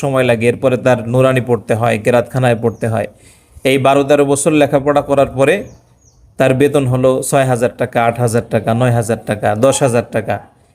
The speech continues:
এটাই বেশিরভাগ। এটা যদি বেশিরভাগ হয়, তো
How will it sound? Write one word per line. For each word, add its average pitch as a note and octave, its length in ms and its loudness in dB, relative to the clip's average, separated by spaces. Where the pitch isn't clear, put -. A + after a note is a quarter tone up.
এটাই E3 260 2
বেশিরভাগ। C#3+ 540 0
এটা D#3 160 2
যদি G#3 220 2
বেশিরভাগ F#3 460 2
হয়, G#3+ 200 4
তো G#3 160 4